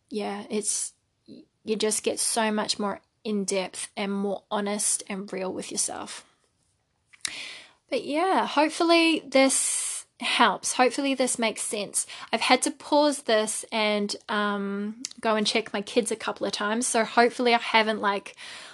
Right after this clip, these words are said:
lost my, um, flow of talking or anything. Um, I'll probably listen back to this and think, "Oh, gosh."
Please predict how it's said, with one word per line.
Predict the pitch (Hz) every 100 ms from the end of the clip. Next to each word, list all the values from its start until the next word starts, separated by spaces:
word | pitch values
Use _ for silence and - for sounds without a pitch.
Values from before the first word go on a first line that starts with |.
| -
lost | 220 220 202 - - -
my, | 208 208 208 214
um, | 214 214 208 208 226 - _ -
flow | - - 220 214
of | 202 208
talking | - 226 220 226 240 220
or | 226
anything. | 226 226 233 262 302 302 - - - - - -
Um, | 233 214 208 214 220 _ -
I'll | 220
probably | - 240 233
listen | 214 - 214
back | 208 196
to | -
this | 202 202
and | 208 208
think, | 180 - -
"Oh, | 202 190 - - _ _
gosh." | - 202 214 -